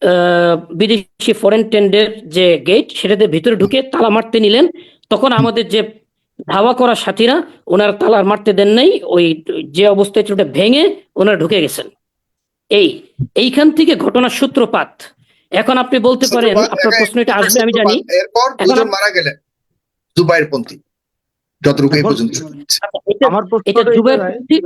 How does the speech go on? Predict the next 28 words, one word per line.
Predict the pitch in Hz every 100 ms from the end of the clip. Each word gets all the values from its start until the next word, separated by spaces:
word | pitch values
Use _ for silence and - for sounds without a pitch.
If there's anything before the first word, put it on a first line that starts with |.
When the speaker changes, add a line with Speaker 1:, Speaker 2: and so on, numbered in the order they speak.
| 202 240
Speaker 3:
আমার | 190 208 214
প্রশ্নটা | 220 240
Speaker 2:
হ্যাঁ, | 226 220
Speaker 3:
এই |
Speaker 1:
আমি | 220
Speaker 3:
জায়গায়। | 285 294
Speaker 2:
হাসান | 214
আব্দুল্লাহ, | 220 240
Speaker 1:
জুবাইর | 254 -
Speaker 2:
হাসান | 175 254
আব্দুল্লাহ, | 311 349 -
Speaker 1:
পন্থী |
Speaker 2:
প্রশ্ন | 339 339
Speaker 1:
জন | 330
Speaker 2:
আছে। | 311
Speaker 1:
কিনা? | 254
Speaker 2:
এই | 214 226 220
একটা, | - 226
একটা, | 226 240
এক-, | 226 202 220
একটা | 220 220
আসি, | 220 208 160
এ-, | 175 180
এ-, | 180 202
এ-, | 220 208
একটু | - 131 -
হাসান | 151 180
আব্দুল্লাহ। | 135 - -